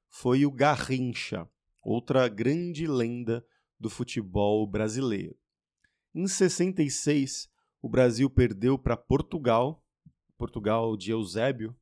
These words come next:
outro grande craque, e também o Pelé tava machucado, principalmente nesse jogo contra Portugal, bateram muito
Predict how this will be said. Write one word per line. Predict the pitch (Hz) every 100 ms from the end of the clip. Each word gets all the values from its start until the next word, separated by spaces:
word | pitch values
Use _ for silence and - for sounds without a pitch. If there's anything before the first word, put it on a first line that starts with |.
| _
outro | - 101 110
grande | 98 110 123
craque, | 156 135 135 - - _ _ _ -
e | 135
também | - 135 123 120
o |
Pelé | 120 117 110 110 110 _ _ -
tava | 104 104
machucado, | 101 - - - 143 160 143 151 _ -
principalmente | 139 139 - 131 120 120 123 - - _ _ -
nesse | 120 123
jogo | 117 95 123 117 110 104
contra | - 120 123
Portugal, | 117 110 107 95 110 120 110 _ _ _ -
bateram | 107 107 - 143 151 135
muito | 123 151 190 160 - 107